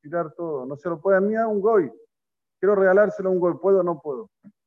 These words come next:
Entonces hay que saber la salahot para que Bezrat Hashem no tengamos este problema. Para ustedes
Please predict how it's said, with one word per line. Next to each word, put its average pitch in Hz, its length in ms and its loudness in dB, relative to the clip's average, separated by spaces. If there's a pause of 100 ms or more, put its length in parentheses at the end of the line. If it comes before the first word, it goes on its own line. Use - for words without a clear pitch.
(720)
Entonces 147 200 -2
hay 170 60 0
que 180 80 0
saber 185 260 4
la 185 100 4
salahot 170 600 0 (200)
para 139 220 -4
que 143 60 -8
Bezrat 160 300 -2
Hashem 165 260 -8
no 180 120 -4
tengamos 165 480 -8
este 123 220 -12
problema. 110 500 -6 (1700)
Para 175 180 4
ustedes 196 760 4